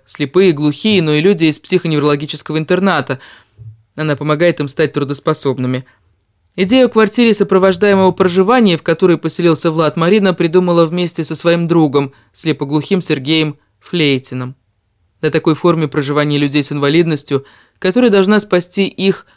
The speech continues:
от калечащей системы интернатов, уже давно говорят власти, но с чего начать не понимают. "Это простые вещи. Мы сняли квартиру и поселили там вместе ребят, которые нуждаются в помощи друг друга",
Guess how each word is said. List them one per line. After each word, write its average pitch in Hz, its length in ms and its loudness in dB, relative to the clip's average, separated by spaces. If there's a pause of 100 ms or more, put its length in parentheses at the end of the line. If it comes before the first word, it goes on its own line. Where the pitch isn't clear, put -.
от 165 160 -2
калечащей 160 640 0
системы 156 460 -2
интернатов, 170 640 0
уже 147 180 -2
давно 175 300 2
говорят 143 360 0
власти, 147 460 -2
но 139 220 -6
с 135 60 -10
чего 156 240 -4
начать 151 340 -2
не 151 80 -4
понимают. 160 680 -2 (1500)
"Это 208 200 0
простые 285 400 2
вещи. 202 340 -2 (420)
Мы 202 140 2
сняли 311 260 0
квартиру 269 480 2
и 165 40 -2
поселили 208 400 0
там 151 180 0
вместе 180 300 -2
ребят, 151 360 0 (440)
которые 165 360 0
нуждаются 151 500 0
в 131 60 -16
помощи 160 320 0
друг 135 240 -4
друга", 156 380 2